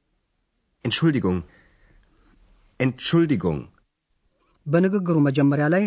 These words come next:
Speaker 2: አንድ ትንሽ አለመግባባትም ነበር። አንድሪያስ ዶክተር ቱርማን ላቀረበለት ጥያቄ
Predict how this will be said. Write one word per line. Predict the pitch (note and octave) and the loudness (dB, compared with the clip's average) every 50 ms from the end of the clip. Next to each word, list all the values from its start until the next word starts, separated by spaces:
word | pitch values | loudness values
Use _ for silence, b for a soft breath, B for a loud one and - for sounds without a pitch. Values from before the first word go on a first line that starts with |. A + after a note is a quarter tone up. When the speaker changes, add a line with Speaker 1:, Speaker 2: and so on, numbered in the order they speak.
| F#3+ - | -4 -4
Speaker 2:
አንድ | - D3 D#3 D#3+ D3+ D3+ - | -4 -2 -2 -2 -2 -4 -2
ትንሽ | - G#3 F#3 D#3 - D#3+ | 0 0 0 0 0 0
አለመግባባትም | C#3 C#3+ C#3 C#3 C3 C3+ C3+ C3 C3 C#3 B2+ - C3+ C3+ | 0 2 2 2 0 0 0 0 0 0 0 0 0 0
ነበር። | C#3 B2+ A2+ A2 G2+ - - b b b b b b b b b b b b b b b b C#3+ | 0 0 -2 -6 -10 -12 -14 b b b b b b b b b b b b b b b b 0
አንድሪያስ | D3 D#3 D#3 D#3+ E3+ F3+ G3 G#3+ - - - - D3+ | 0 2 2 2 2 2 0 -2 -4 -8 -10 -8 -4
ዶክተር | C#3 C#3+ C3+ - - - D3+ C#3 | -2 -2 -2 -2 -2 -4 -4 -4
ቱርማን | - - D#3+ D#3 D#3 D#3+ F3 F3+ | -2 -2 0 2 2 2 2 0
ላቀረበለት | D#3+ D#3+ D#3+ - C#3+ C#3+ C#3+ C3+ C#3 C3+ C#3 C#3 - | 0 -2 -2 -2 -2 -2 0 0 0 0 -2 -2 -2
ጥያቄ | - C#3+ C#3+ C#3 C#3 C#3+ - | -2 -2 0 0 0 0 0